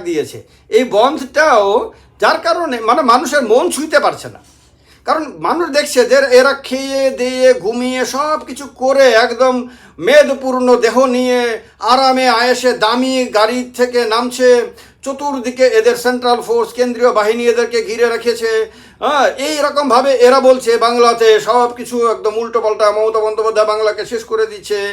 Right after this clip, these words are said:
এই বাংলা থেকে মমতা বন্দ্যোপাধ্যায়ের হাত থেকে বাংলাকে উদ্ধার করতে হবে। এরা ঘুমিয়ে টুমিয়ে খাওয়া দাওয়া স্নান টান সব কিছু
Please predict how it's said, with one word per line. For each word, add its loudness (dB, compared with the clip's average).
এই 2
বাংলা 2
থেকে -2
মমতা -2
বন্দ্যোপাধ্যায়ের -2
হাত -4
থেকে -6
বাংলাকে -4
উদ্ধার -4
করতে -10
হবে। -6
এরা 2
ঘুমিয়ে -2
টুমিয়ে -6
খাওয়া 0
দাওয়া 2
স্নান -4
টান -4
সব -6
কিছু -12